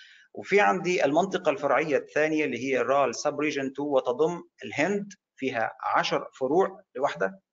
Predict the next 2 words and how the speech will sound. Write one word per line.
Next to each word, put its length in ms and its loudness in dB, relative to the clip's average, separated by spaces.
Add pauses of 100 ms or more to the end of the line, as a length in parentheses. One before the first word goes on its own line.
(440)
وسريلانكا 1080 2 (160)
وبنغلاديش. 1080 0